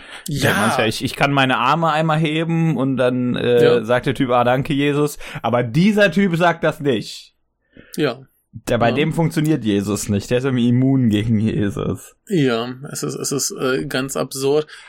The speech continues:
Speaker 1: Ähm, noch ein bisschen, ich, ich weiß gar nicht, was schlimmer ist, die Figuren, die kämpfen können
Speaker 2: Mhm.
Speaker 1: und sich dann in den Kampf stürzen, oder die, die einfach stehen bleiben und Panik kriegen und gar nichts machen.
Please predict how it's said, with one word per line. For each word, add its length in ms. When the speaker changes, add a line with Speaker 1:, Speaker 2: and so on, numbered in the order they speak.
Speaker 1:
Ähm, 460
noch 240
ein 140
bisschen, 760
ich, 160
ich 140
weiß 180
gar 100
nicht, 120
was 80
schlimmer 400
ist, 240
die 60
Figuren, 480
die 180
kämpfen 600
können 520
Speaker 2:
Mhm. 320
Speaker 1:
und 140
sich 140
dann 160
in 80
den 160
Kampf 320
stürzen, 440
oder 100
die, 100
die 160
einfach 180
stehen 300
bleiben 240
und 100
Panik 320
kriegen 240
und 120
gar 120
nichts 180
machen. 240